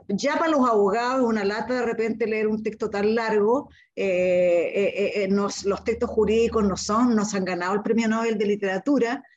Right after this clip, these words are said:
los textos jurídicos habitualmente son un poquito fome, aunque tienen de repente algo de poesía, pero insisto, yo, yo incluso, Daniela, mi sugerencia sería para quienes no han leído todavía el texto, a esperar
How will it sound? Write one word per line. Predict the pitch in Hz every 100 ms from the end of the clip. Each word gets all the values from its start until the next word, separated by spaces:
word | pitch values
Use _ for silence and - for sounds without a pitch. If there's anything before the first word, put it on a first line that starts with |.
| _ -
los | 185
textos | 208 208 208
jurídicos | 214 202 226 214 226
habitualmente | 208 196 202 208 208
son | - 202
un | 196
poquito | 190 196 - 208
fome, | - 262 240 262 - _ _ _ _ _
aunque | - 185 208
tienen | 202 226 226
de | 220
repente | 226 233 247 240 240
algo | 247 254 247
de | 240
poesía, | 240 226 - 254 254
pero | 220
insisto, | 202 - 240 240 - 247 254 _ _ -
yo, | 190 175 247 247 208
yo | 247 311 330
incluso, | 285 277 277 302
Daniela, | 262 233 247 262
mi | 240
sugerencia | 240 - 214 220 277 294
sería | 277 254 233 240 240
para | 233 196 190
quienes | 220 208
no | 208 226
han | 302
leído | 320 302 285
todavía | 277 262 247 240
el | 226
texto, | - 247 240 233
a |
esperar | 220 - 196 196 262